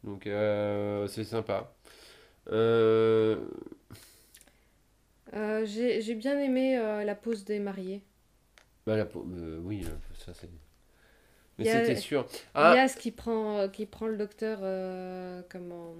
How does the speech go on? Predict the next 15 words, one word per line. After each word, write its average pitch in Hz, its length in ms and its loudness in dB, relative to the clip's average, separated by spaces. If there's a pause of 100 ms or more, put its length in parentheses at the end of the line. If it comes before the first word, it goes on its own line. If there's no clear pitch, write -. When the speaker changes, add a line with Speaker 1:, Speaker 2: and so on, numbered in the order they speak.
(120)
Speaker 2:
dans 175 200 -10
ses 190 160 -10
bras 185 180 -8
comme 185 180 -10
ça, 185 140 -16
c'était 180 300 -16
beau. 131 100 -6
Speaker 1:
gros, 165 340 4
euh, 143 160 6
petit 185 300 -2
la 180 100 4
bémol. 139 500 0 (720)
Speaker 2:
La 208 180 0
bémol ? 233 420 0
Speaker 1:
<laughs> 113 60 0